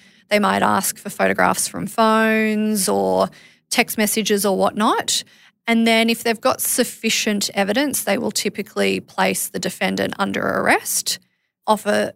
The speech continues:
them the opportunity to participate in a, a recorded interview and get their side of the story.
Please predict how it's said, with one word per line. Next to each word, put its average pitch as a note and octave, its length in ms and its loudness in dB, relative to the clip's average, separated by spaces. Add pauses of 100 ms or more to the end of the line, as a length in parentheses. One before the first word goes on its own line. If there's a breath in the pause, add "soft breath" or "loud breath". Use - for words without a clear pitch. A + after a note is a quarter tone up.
them G#3 220 2
the G#3 120 -2
opportunity G3 640 -2
to - 120 -6
participate - 580 -2
in G#3 140 -2
a, G#3+ 160 -4 (240)
a G#3 100 -2
recorded G3+ 480 -2
interview B3+ 440 2
and A3+ 120 0
get - 220 -6
their - 380 0
side - 280 -2
of - 100 -12
the - 80 -8
story. G#3 440 0